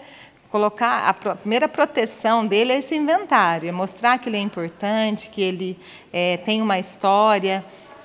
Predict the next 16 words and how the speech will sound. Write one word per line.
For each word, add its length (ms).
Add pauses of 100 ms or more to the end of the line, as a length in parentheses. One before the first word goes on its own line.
(120)
e 80
depois 640 (360)
é 140
que 200
vem 340
o 40
tombamento 760
ou 220
o 40
registro, 680
no 120
caso 380
do 40
virar 260
de 100
frango. 500